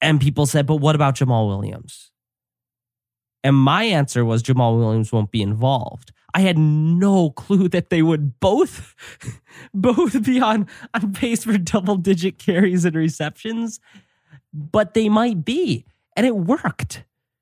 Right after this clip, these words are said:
The dump offs, the short slants, the screen passes. DeAndre Swift can take the screen for fifty-yard touchdowns.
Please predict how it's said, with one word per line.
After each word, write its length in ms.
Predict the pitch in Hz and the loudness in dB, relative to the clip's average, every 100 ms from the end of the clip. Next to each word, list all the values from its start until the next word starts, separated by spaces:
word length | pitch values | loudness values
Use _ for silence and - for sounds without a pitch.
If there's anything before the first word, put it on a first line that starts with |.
| _ _ _ _ _ _ _ _ _ _ _ _ | _ _ _ _ _ _ _ _ _ _ _ _
The 80 | 160 | -6
dump 300 | 151 208 247 | -2 -2 -2
offs, 400 | 277 277 277 - | -2 -2 -4 -6
the 80 | 156 | -14
short 600 | - - - - 247 190 | -12 -10 -6 -2 -2 -2
slants, 580 | - 202 226 247 254 - | -8 -4 -2 -2 -6 -10
the 200 | 170 139 | -12 -10
screen 540 | - - 208 220 233 | -8 -4 -2 0 0
passes. 880 | 226 240 240 - 247 247 - - - _ _ _ _ _ - | 0 0 -2 -4 -8 -8 -12 -18 -20 _ _ _ _ _ -6
DeAndre 300 | 226 285 285 | -2 -2 -2
Swift 280 | - 277 - | -4 -6 -4
can 120 | 269 | -4
take 180 | 262 233 | -4 -6
the 80 | |
screen 380 | 254 - 254 247 | -8 -4 -4 -4
for 120 | 247 | -4
fifty-yard 760 | 240 - 240 - 240 233 240 214 | -8 -6 -8 -6 -6 -4 -2 -4
touchdowns. 920 | 269 262 - 226 160 110 78 - - | -6 -8 -6 -4 -2 -2 -6 -14 -20